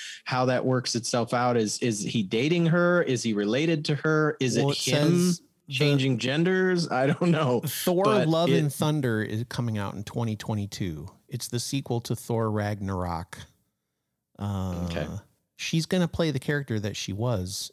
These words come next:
Speaker 2: in Thor, but I'm wondering if she's Jane Foster, and she's gonna be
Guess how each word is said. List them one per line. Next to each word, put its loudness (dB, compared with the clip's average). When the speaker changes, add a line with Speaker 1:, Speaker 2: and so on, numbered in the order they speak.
Speaker 2:
in -2
Thor, -4
but -8
I'm -2
wondering -2
if -4
she's -6
Jane -2
Foster, -4
and -6
she's -4
gonna -4
be -6